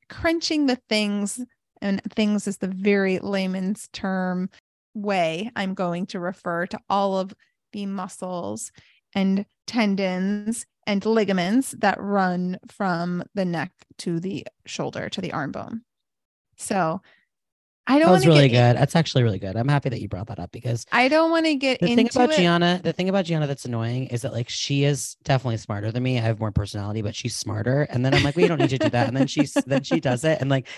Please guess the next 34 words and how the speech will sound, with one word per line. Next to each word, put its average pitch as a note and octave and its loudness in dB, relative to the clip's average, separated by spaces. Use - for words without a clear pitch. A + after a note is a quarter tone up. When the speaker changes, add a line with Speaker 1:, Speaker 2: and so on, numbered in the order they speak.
Speaker 2:
sometimes D3+ -2
I'm D3+ -2
like, C#3 -4
"Yeah, G3+ -6
you're B2+ -4
right." D3+ -2
And A#2 -8
you're B2 -2
like, A#2+ -4
"You C#3 -2
told C3+ -4
me D3 0
not A#2 -4
to A#2 -12
talk A2+ -4
about F2+ -10
this." D#2 -10
I'm - -12
like, G#2 -12
"Oh A2+ -6
yeah, G#2+ -6
sorry A#2 -10
about G#2+ -14
that." G#2 -10
<laughs> - -2
Speaker 1:
Yeah, G3 -4
thank A3+ -6
you. A3 -4
Thank C4+ -2
you A#4 0
for G#4 0
being A3+ -4
a G#3+ -4
self-aware A3 -4